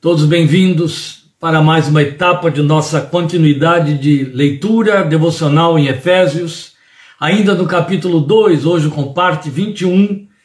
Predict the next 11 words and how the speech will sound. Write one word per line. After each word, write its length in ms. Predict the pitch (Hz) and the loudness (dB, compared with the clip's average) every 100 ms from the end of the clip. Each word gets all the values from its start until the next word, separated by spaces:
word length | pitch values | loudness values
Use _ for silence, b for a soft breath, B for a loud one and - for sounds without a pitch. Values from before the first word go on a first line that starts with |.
| b b b | b b b
de 120 | 135 | -2
nossos 520 | 147 170 165 165 147 131 | 2 4 2 -2 -6 -6
estudos 520 | 117 - 220 170 151 | -8 -6 -6 -2 -2
em 80 | 151 | -2
Efésios, 580 | - 170 170 151 139 | 0 2 2 0 -6
de 100 | 131 | -6
nossa 320 | 135 147 143 143 | -4 -4 -4 -4
leitura 440 | 123 120 196 196 | -4 -4 -6 -4
devocional 680 | 170 151 160 170 139 147 147 | -2 -2 -4 -2 0 0 0
na 120 | 127 | -2
carta, 760 | - 160 160 165 180 180 180 | -2 0 0 -2 -2 -2 -2